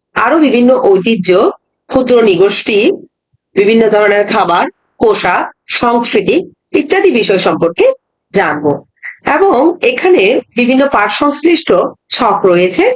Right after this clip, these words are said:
সেই ছকগুলো আমরা অনুশীলন করব। তো তোমরা আমার আগের ভিডিওতে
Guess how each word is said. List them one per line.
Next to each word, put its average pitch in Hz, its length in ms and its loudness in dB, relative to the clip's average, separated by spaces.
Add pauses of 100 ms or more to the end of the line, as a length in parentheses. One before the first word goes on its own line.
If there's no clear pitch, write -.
(300)
সেই 359 300 2
ছকগুলো 330 500 2 (200)
আমরা 175 300 0 (440)
অনুশীলন 165 460 2 (100)
করব। 151 180 0 (480)
তো 330 80 0 (120)
তোমরা 359 280 4 (140)
আমার 202 260 -2 (100)
আগের 196 280 0
ভিডিওতে 339 460 2